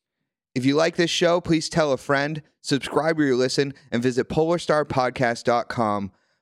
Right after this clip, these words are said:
to see everything that's coming out of the Polar Star studio here. Please email polar star podcast at gmail dot com i-, if you want to be a sponsor, if you want to appear on the show, or if you want to develop a show of your own.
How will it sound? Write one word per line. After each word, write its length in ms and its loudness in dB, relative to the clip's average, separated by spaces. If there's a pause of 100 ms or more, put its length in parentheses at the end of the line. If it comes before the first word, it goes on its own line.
to 100 0
see 260 0
everything 440 0
that's 160 -2
coming 300 -2
out 200 0
of 100 -2
the 80 -8
Polar 220 2
Star 320 0
studio 540 0
here. 340 -6 (520)
Please 300 0
email 400 0
polar 320 0
star 240 0
podcast 540 0
at 80 0
gmail 400 0
dot 200 0
com 420 -2 (440)
i-, 220 4
if 200 0
you 120 2
want 320 0
to 380 0 (300)
be 140 2
a 60 2
sponsor, 640 0
if 120 -10
you 100 2
want 140 2
to 40 0
appear 300 0
on 120 -2
the 60 0
show, 280 2
or 140 2
if 80 0
you 120 0
want 160 0
to 40 0
develop 460 0
a 40 -2
show 240 2
of 120 0
your 200 2
own. 300 -2